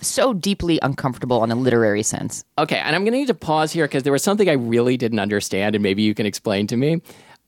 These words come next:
Speaker 2: Violet
Speaker 1: I'm sure I
Speaker 2: works,
Speaker 1: can.
Speaker 2: she works for a P R firm specializing in sports financial management.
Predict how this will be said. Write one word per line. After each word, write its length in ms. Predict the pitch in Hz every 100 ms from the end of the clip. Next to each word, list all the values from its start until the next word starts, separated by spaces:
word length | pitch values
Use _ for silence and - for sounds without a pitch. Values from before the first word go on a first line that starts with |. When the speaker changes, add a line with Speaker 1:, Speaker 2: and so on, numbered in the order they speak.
| _ 131
Speaker 2:
Violet 300 | 156 175 180
Speaker 1:
I'm 40 |
sure 140 | 180 143
I 40 |
Speaker 2:
works, 140 | -
Speaker 1:
can. 140 | 123 117
Speaker 2:
she 160 | - 165
works 220 | 170 202
for 120 | - 180
a 180 | 139
P 340 | - - 226 247
R 240 | 254 247
firm 460 | 214 190 165 151 120
specializing 880 | - - 143 - 156 143 139 147 139
in 180 | 95 104
sports 540 | - - 117 131 -
financial 680 | - 120 113 90 104 170 156
management. 600 | 151 160 165 196 208